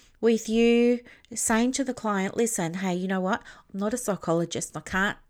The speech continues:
organise Medicare rebates for you, so I can't really help you under this referral. However, I notice that you have depression. I happen to have a lot of experience supporting people with depression,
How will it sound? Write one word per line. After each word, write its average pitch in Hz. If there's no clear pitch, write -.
organise 165
Medicare 170
rebates 156
for 151
you, -
so 185
I -
can't 214
really 196
help -
you 175
under 160
this 156
referral. 151
However, 220
I 202
notice 220
that -
you 185
have 180
depression. 170
I 180
happen 208
to 190
have 170
a 165
lot 175
of 170
experience 175
supporting 170
people 156
with 120
depression, -